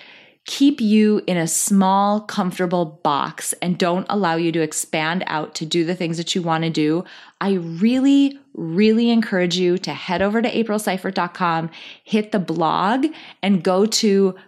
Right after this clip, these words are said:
my post on self-limiting beliefs and using something called the confirmation bias to help you rid yourself of them. I'll also link to this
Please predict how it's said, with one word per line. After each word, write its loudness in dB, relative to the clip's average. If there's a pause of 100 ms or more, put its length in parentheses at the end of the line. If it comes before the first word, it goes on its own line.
(120)
my 0
post -2
on -2
self-limiting 2
beliefs 0
and -2
using 2 (120)
something 0
called -2
the 0
confirmation -2
bias -2 (300)
to 0
help -4
you 0
rid 0
yourself -2
of -6
them. -6 (340)
I'll 0
also 0
link 0
to -2
this 0